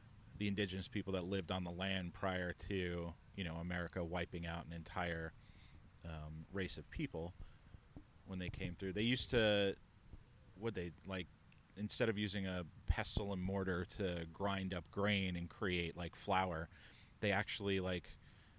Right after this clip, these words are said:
used stones and sticks to, to drill a hole into the side of a boulder, and those things still exist today. And I'm not doing a,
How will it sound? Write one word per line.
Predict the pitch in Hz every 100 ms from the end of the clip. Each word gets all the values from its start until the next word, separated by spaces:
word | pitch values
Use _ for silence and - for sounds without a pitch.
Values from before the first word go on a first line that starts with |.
| -
used | 87 104 101 92 -
stones | - - - 104 104 104 92
and | 90
sticks | - 110 95 -
to, | - 95 90 85 78 - -
to | - 90
drill | 85 95 117 120
a | 101
hole | - 131 101 92 95 -
into | 113 107 101
the | 101
side | 104 98
of | 87
a | 85
boulder, | 98 104 82 78
and | 82 85
those | 85
things | 90 85
still | - 87
exist | 80 85 -
today. | 87 80 73 - - - - - - 90
And | 82 - - - - - - - - -
I'm | 101
not | 101
doing | - 92 85
a, | 82